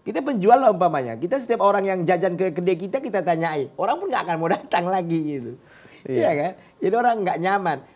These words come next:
Speaker 1: Biarkan. Dan memang kita nggak, nggak dituntut juga dalam agama untuk nanyai orang gitu.
Speaker 2: Hatta walaupun kita dikasih.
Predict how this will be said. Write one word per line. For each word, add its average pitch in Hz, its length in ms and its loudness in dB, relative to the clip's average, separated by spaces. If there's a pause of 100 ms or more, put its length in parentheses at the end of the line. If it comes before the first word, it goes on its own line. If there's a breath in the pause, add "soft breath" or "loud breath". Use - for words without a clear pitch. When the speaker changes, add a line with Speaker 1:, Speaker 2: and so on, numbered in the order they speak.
(120 loud breath)
Speaker 1:
Biarkan. 220 520 2
Dan 240 140 0
memang 330 220 0
kita 339 160 2
nggak, 208 220 4
nggak 185 180 2
dituntut 185 400 2
juga 269 300 4
dalam 156 260 0
agama 151 480 0
untuk 131 240 -6
nanyai 135 420 -4
orang 117 460 -2
gitu. 95 80 -4
Speaker 2:
Hatta 170 280 0
walaupun 175 440 0
kita 170 240 -6
dikasih. 135 400 -6